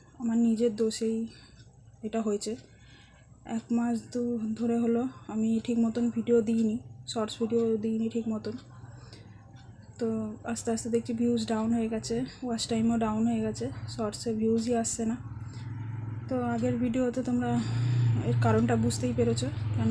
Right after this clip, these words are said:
আমার ভিউজে, ভিউজ আসছে না এখন, ভিউজ কম আসছে। অনেকেই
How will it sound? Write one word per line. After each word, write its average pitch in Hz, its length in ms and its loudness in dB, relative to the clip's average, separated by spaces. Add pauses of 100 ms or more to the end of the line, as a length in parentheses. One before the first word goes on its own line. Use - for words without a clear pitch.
(100)
আমার 226 220 4
ভিউজে, 233 400 2 (240)
ভিউজ 233 220 4 (100)
আসছে 220 220 0
না 220 100 4
এখন, 233 140 0 (220)
ভিউজ 226 180 4 (120)
কম 220 140 2 (100)
আসছে। 254 240 -2 (960)
অনেকেই 262 300 4